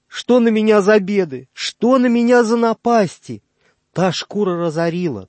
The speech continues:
пристромила, разболокла. Яблоком объелся,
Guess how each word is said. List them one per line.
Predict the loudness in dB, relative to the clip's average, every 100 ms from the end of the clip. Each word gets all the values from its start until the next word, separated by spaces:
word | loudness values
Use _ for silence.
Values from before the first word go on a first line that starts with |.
| _
пристромила, | -2 -2 0 2 2 2 0 0
разболокла. | 0 0 2 2 0 -2 -2 -4 -8 _ _ _ _ _
Яблоком | -4 2 4 4 2 0
объелся, | -4 -4 -8 -10 -16